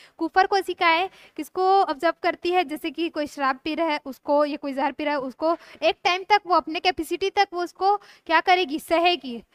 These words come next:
नहीं सह पाई तो क्या हो जाती है? नष्ट हो जाती है। इसलिए जो लोग ज़्यादा ड्रिंक करते हैं, जो शराबी लोग रहते हैं, उनकी यकृत उनका लीवर क्या हो जाता है, खराब हो जाता है। क्योंकि, अ, माना कि जो लीवर की जो कोशिकाएं हैं वो अपने आप को रिकंस्ट्रक्ट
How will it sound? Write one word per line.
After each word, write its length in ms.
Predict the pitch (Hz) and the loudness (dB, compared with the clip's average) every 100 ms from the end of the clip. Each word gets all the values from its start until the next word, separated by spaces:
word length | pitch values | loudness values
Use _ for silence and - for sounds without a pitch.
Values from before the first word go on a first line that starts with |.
| _ 277 | _ -6
नहीं 160 | 320 | -4
सह 120 | 359 370 | 2 2
पाई 240 | 330 370 | 2 0
तो 120 | 359 | -2
क्या 140 | 320 320 | 0 0
हो 80 | |
जाती 260 | 311 294 302 | 0 -2 -2
है? 240 | 381 392 | -2 0
नष्ट 180 | 311 - | -4 -2
हो 80 | 339 | -2
जाती 300 | 254 247 277 | -2 -4 -4
है। 80 | 285 | -6
इसलिए 300 | 269 311 330 | -6 -6 -4
जो 160 | 320 | 0
लोग 180 | 311 320 | 0 0
ज़्यादा 280 | 285 262 302 | 0 0 0
ड्रिंक 300 | 294 320 339 | -2 -6 -6
करते 200 | 277 311 | -6 -6
हैं, 80 | 302 | -8
जो 60 | |
शराबी 340 | 320 269 240 311 | -6 -6 -6 -6
लोग 160 | 320 | -4
रहते 240 | 294 247 302 | -6 -6 -6
हैं, 40 | |
उनकी 260 | 285 294 403 - - - | -6 -6 -6 -8 -18 -8
यकृत 280 | 294 359 - _ _ _ _ - | -6 -4 -8 _ _ _ _ -10
उनका 200 | 277 302 | -4 -4
लीवर 300 | 294 302 359 | -2 -2 -2
क्या 120 | 349 | -2
हो 60 | 339 | -2
जाता 260 | 269 269 | -4 -6
है, 40 | 285 | -6
खराब 380 | - 294 285 | -2 0 0
हो 60 | 302 | -2
जाता 300 | 233 220 240 | -6 -10 -10
है। 140 | 240 | -10
क्योंकि, 500 | 220 - - 320 349 | -12 -20 -12 -8 -6
अ, 180 | - - - _ _ _ | -6 -8 -18 _ _ _
माना 240 | 269 285 381 | -4 0 0
कि 340 | 403 427 403 247 | 0 0 -2 -2
जो 300 | 330 320 277 _ _ _ _ | 0 0 -2 _ _ _ _
लीवर 380 | 262 285 285 339 | -10 -6 0 0
की 120 | 381 | 2
जो 120 | 370 392 | -2 -2
कोशिकाएं 540 | 302 285 285 240 311 | -4 -4 -6 -4 -4
हैं 260 | 269 277 370 - _ | -6 -8 -10 -20 _
वो 120 | 262 330 | -2 0
अपने 380 | 277 269 330 | 0 -2 -2
आप 140 | 359 359 | -2 -2
को 100 | 370 | -2
रिकंस्ट्रक्ट 560 | 370 392 359 - 381 | -2 -4 -6 -4 -6